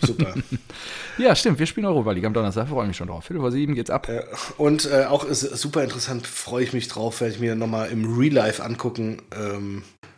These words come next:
Speaker 1: die Dosen aus Ostdeutschland gegen
Speaker 2: San Sebastian.
Speaker 1: Real Sociedad San Sebastian.
Speaker 2: San Sebastian. Ja, äh, dann
Speaker 1: Das wird, glaub ich, ein
Speaker 2: um einundzwanzig
Speaker 1: spannendes
Speaker 2: Uhr.
Speaker 1: null null.
Speaker 2: Das, ja, das Besondere ist halt jetzt in Leipzig dann vor fünfundzwanzigtausend Fans.
Speaker 1: Was?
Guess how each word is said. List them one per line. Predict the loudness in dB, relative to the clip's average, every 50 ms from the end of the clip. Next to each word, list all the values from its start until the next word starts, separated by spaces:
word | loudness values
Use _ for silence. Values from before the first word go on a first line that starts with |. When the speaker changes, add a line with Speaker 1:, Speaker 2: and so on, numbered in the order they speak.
| _ _ _ -10
Speaker 1:
die | -2 0
Dosen | 2 4 4 2 2 0 -2 -2 -6 -10 -16 _
aus | -8 -6 -6 -4
Ostdeutschland | -6 -6 -8 -4 -4 -2 -2 -2 -4 -6 -6 -8 -8 -6
gegen | -4 -2
Speaker 2:
San | 0 0 0
Sebastian. | 0 -2 -2 -4 -4 -2 -2 2 4 6
Speaker 1:
Real | 6 8 8 8 6
Sociedad | 6 4 0 0 0 -2 0 0 0 0 0 -2 -10 -16 -4
San | 0 2 2 2
Sebastian. | 2 0 0 0 -2 -2 -4 -6 -6 -6 -6 -8 -14 -18 -20 -20 -20 -20 -20 -18 -12 -10
Speaker 2:
San | -8 -8
Sebastian. | -8 -8 -8 -10 -10 -10 -10 -10 -10 -12 -12 -14 -14 -14 -16 -8 0
Ja, | 4 6 6 6 4 2 -4 -4
äh, | 0 2 2 2 2 0 0
dann | -2 0 0 2 2
Speaker 1:
Das | 2 2 0
wird, | 0
glaub | 2 0 0
ich, | 0
ein | -2
Speaker 2:
um | -2
einundzwanzig | -4
Speaker 1:
spannendes | -2 0 0 0 2 2 0 0
Speaker 2:
Uhr. | 0
Speaker 1:
null | -2 -2
null. | -4 -4 -6 -6 -8 -10 -16 _ _ _ -20 -20 -20 -20 -20 -20 -10 -4
Speaker 2:
Das, | -4 -4 -4 -2 2
ja, | 8 10 10 10 10
das | 8 6 4
Besondere | 4 6 6 6 6 6 4
ist | 4 4 2
halt | 2 2 2 2 0
jetzt | 0 -2 0 0
in | 0 2
Leipzig | 4 2 2 2 0 -4 -2
dann | -2 -2 -2
vor | -2 -2
fünfundzwanzigtausend | -2 0 -2 -2 0 -2 -4 -4 -4 -4 -2 -2 -2 -2 0
Fans. | 0 -2 -2 -2 -6 -12 -18 -20 -20 -20 -20 -20 -20 _ -20 _ -20 -20 -20 -20 _ 4
Speaker 1:
Was? | 4 4 4 2 -2 -8